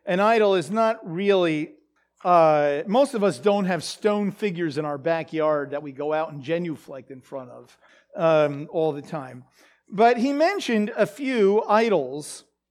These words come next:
uh, and, and an idol, therefore, uh, is something that I identify with. And that's a very important thing. An idol is something that we identify, uh, with.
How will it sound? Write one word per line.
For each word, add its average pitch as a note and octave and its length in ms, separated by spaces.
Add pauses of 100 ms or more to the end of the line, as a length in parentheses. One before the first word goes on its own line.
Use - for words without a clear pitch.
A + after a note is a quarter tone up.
(600)
uh, G3+ 60
and, F3+ 840
and G#3+ 200
an A3+ 180
idol, B3+ 460
therefore, F3 760 (320)
uh, F3+ 220
is G#3+ 400
something F4+ 320
that B3+ 140
I G#3 140
identify E3+ 800
with. A2 200 (460)
And G3 100
that's D4 160
a A3 40
very D#4+ 280
important B3+ 480
thing. C3 300 (340)
An A#3+ 160
idol E4 400
is C4+ 120
something A3+ 360
that G3+ 160
we G3+ 160
identify, D3 1160 (500)
uh, D3+ 340
with. A#2+ 180